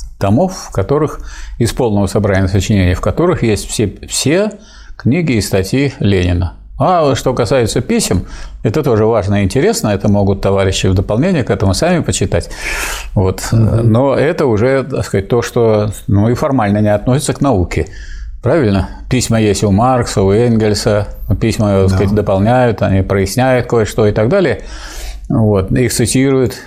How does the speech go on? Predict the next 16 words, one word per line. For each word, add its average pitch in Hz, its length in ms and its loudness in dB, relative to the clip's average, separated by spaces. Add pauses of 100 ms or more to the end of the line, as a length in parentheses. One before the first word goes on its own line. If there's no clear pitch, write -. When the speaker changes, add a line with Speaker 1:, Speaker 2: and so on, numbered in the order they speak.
Speaker 1:
но 110 840 2
все-таки, 160 720 0
э, 95 420 2 (260)
одно 101 320 2
дело 101 320 2
письма – 110 480 -2 (580)
а 104 100 -2
другое 104 340 2
дело – 127 460 2
это 120 340 2
научные 104 500 2
произведения, 101 640 2
которые 101 640 2
вот 95 200 0
классики 95 460 -2
марксизма, 131 680 0